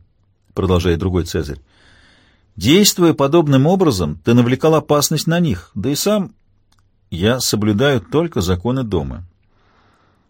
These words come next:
Для успешного выполнения задания мне понадобилось узнать немного больше, чем известно молодёжи на континенте.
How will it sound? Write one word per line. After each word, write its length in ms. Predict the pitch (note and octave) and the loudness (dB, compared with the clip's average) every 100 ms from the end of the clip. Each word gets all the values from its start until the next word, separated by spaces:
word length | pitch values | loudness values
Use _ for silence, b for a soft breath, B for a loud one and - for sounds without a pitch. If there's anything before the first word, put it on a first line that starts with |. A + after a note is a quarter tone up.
| _ - | _ -6
Для 160 | F2 | 0
успешного 460 | A#2 - C#3 - A2 | 0 2 0 2 2
выполнения 560 | G2+ A2+ A2+ A#2 A2 | 2 0 2 4 4
задания 440 | G2 G#2 C#3 D3 B2 | 4 2 2 2 2
мне 160 | A2 | 2
понадобилось 560 | B2+ C3+ C3+ B2+ B2+ G#2 | 2 0 0 0 -2 -2
узнать 420 | B2 B2+ B2 - | -2 0 -2 -2
немного 400 | A#2+ B2 B2+ A#2+ | -2 0 0 0
больше, 360 | B2 E3 G#3+ - | -2 0 0 -2
чем 220 | G2 A2 | -2 0
известно 340 | G#2+ A#2+ C3+ B2 | 2 0 0 2
молодёжи 400 | A2+ A#2 B2 A2 | 2 2 0 0
на 100 | A2+ | -2
континенте. 640 | B2 - B2 D2+ - - | -4 -4 -4 -4 -8 -20